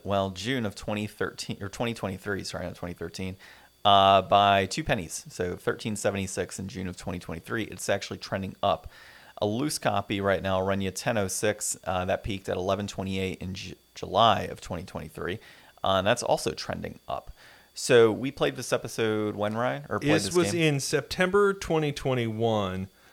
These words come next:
Speaker 2: So currently, at that time,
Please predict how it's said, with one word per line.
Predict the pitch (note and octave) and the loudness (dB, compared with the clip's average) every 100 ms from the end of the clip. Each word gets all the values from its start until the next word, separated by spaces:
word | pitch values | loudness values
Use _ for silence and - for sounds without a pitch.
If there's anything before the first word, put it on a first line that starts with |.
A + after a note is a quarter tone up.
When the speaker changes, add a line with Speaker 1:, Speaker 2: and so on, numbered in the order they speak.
| _ | _
Speaker 2:
So | - B2+ A#2 A#2 A2+ A2+ - - | -4 2 4 4 2 -2 -8 -14
currently, | - G3 G#3 G3+ F3+ A#2 A#2+ A2+ A2+ C3 D#3 | -4 0 2 2 -2 -4 -4 -2 -4 -6 -6
at | A2+ G#2 - | -8 -8 -2
that | B2+ D3+ - | 0 -2 -4
time, | - A2+ G2 G2 G2+ A#2+ D3+ | -10 -6 -4 -4 -6 -6 -10